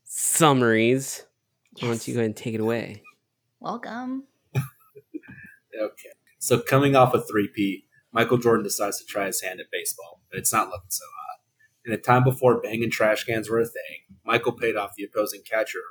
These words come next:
Speaker 3: with an autographed basketball to find out what pitches are coming, but he still couldn't make contact.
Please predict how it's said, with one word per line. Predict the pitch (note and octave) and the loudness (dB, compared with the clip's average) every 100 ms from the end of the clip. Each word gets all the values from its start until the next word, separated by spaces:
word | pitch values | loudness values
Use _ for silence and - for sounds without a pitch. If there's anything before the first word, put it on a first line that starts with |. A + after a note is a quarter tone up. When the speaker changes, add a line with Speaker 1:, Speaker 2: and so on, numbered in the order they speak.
| - - | -18 -20
Speaker 3:
with | - | -10
an | G2+ | -4
autographed | A2 G#2+ A2 G2+ | -2 -2 -2 -2
basketball | G#2+ A2 - - G2 | 0 0 -2 -10 -16
to | - | -6
find | A#2+ A#2 | -4 -2
out | A2+ | -4
what | A#2 - | -4 -6
pitches | C3 - | -6 -8
are | - - | -18 -20
coming, | - _ _ _ - | -20 _ _ _ -12
but | F#2+ | -10
he | - | -6
still | - A2 | -4 -6
couldn't | - G2+ | -6 -8
make | G2+ G2 | -8 -12
contact. | - - - - | -12 -16 -16 -16